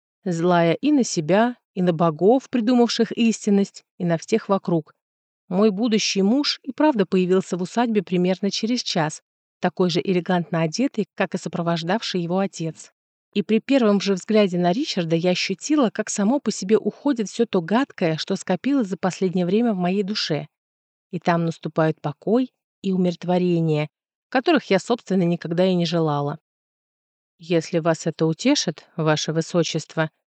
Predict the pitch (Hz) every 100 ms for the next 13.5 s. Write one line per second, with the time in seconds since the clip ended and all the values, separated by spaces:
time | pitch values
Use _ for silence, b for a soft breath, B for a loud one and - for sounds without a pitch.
0 | _ 202 285 - 311 185 160 - 180 160
1 | 156 147 147 151 151 - - _ _ _
2 | _ _ _ 170 175 160 175 - 170 165
3 | 170 165 - 151 - _ _ _ _ _
4 | _ _ _ - - - 294 285 - _
5 | _ _ _ 233 254 208 175 180 240 208
6 | 165 214 196 196 196 214 226 - 208 -
7 | 180 196 208 226 175 - 208 - 180 185
8 | 285 302 208 170 160 _ _ - 185 185
9 | 196 202 180 175 180 262 - 160 185 190
10 | 175 156 156 156 - 156 - _ _ _
11 | _ _ _ _ _ 233 269 320 - 330
12 | 339 196 - - - 175 165 170 190 185
13 | 170 175 - 175